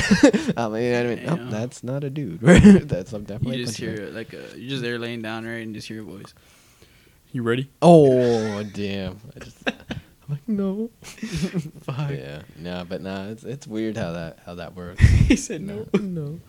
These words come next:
Speaker 1: Nah, dude, I remember, uh, too, this was not that long ago. I don't know why it's always my room, right?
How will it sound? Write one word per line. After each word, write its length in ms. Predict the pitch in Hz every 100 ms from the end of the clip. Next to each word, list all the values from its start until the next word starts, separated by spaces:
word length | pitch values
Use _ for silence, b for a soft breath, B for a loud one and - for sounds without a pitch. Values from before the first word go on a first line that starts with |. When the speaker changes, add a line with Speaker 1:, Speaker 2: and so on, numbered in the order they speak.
| b b -
Speaker 1:
Nah, 300 | 170 92 92
dude, 320 | 98 101 95
I 80 | 95
remember, 580 | 110 117 107 101 90 -
uh, 260 | 90 90 90
too, 380 | - 113 110 107
this 300 | 101 104 -
was 360 | 110 98 - _ -
not 160 | 110 -
that 140 | 107
long 260 | 85 92 98
ago. 440 | 90 90 90 92 b b b b
I 100 | 107
don't 140 | 131 147
know 140 | 117
why 260 | 107 110 107
it's 140 | 98
always 240 | 101 104
my 100 | 101
room, 280 | 87 90 87
right? 220 | 82 85